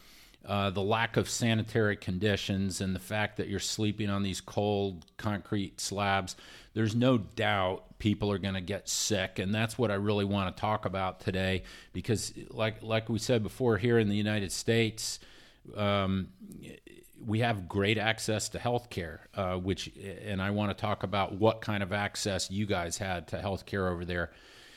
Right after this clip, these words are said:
You, you relayed to me a story where, a-, and I believe this was in Camp Unity, correct me if I'm wrong on this, but there was a point in time where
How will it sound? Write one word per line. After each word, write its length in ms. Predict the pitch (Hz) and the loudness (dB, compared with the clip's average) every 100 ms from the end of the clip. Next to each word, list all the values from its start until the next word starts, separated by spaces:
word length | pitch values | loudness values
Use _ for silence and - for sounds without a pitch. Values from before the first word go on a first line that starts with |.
| - - _ | -20 -20 _
You, 580 | - 110 127 135 131 127 | -2 4 6 8 6 2
you 200 | - 123 | 0 2
relayed 560 | 120 117 123 175 202 151 | 4 4 4 6 4 2
to 340 | - 147 139 | -2 4 4
me 340 | 139 135 131 131 | 6 4 4 2
a 80 | - | -2
story 800 | - - 113 113 117 90 85 85 - - - - - - - | -4 2 4 6 4 2 -2 -6 -12 -20 -20 -20 -20 -20 -14
where, 720 | 120 107 113 113 113 110 107 - - - | -2 4 8 8 8 6 2 -4 -10 0
a-, 180 | 110 113 | 2 4
and 120 | 113 | 6
I 100 | 110 | 6
believe 580 | 101 107 107 135 160 135 | 4 2 4 6 6 4
this 240 | 127 120 | 2 2
was 200 | 123 110 | 2 2
in 160 | 117 117 | 2 0
Camp 320 | - 120 113 | 0 -2 0
Unity, 460 | 110 101 92 90 92 | 0 2 0 -2 -4
correct 380 | - 101 104 - | -4 -2 -2 0
me 100 | 110 | 0
if 140 | 107 | 0
I'm 200 | 107 101 | 0 2
wrong 240 | 101 104 | 4 4
on 160 | 101 95 | 4 2
this, 200 | 98 92 | 0 0
but 180 | - 104 | -2 0
there 120 | 117 | 2
was 140 | 110 | 2
a 60 | 107 | 0
point 320 | - 147 151 | -2 0 0
in 80 | 120 | -2
time 460 | - 113 113 113 101 | -2 2 4 4 4
where 340 | 98 95 90 | 4 2 0